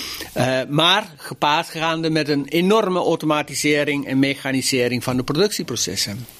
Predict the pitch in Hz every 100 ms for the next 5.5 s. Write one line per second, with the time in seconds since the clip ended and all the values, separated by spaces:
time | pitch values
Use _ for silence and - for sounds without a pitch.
0 | - - - - - - - 165 175 180
1 | 156 170 190 - 190 170 147 151 - 202
2 | 196 185 180 196 175 165 165 196 180 180
3 | 170 143 170 165 165 - 165 131 104 101
4 | - - - 151 165 175 - 147 143 -
5 | 220 190 190 -